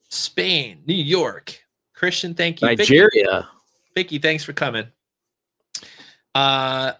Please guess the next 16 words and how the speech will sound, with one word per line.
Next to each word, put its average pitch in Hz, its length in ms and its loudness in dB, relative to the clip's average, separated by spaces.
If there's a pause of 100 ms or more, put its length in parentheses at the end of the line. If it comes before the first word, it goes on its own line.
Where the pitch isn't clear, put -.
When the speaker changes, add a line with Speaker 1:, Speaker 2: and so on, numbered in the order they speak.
(400)
Speaker 1:
L 147 240 0
A, 185 400 -2 (1200)
the 139 100 0
bowels 113 580 0
of - 300 -6
<laughs> - 40 -18
N 127 200 -4
Y 110 220 -8
C. - 440 -8 (160)
Speaker 2:
<laughs> - 60 -6 (2000)
Speaker 1:
Da-da. 101 760 -4
Ecuador. 110 1000 -2 (100)
Amazing. 110 640 -8 (560)
New 233 160 0
Speaker 2:
Damn. 196 80 2
Speaker 1:
Hampshire. 143 640 -2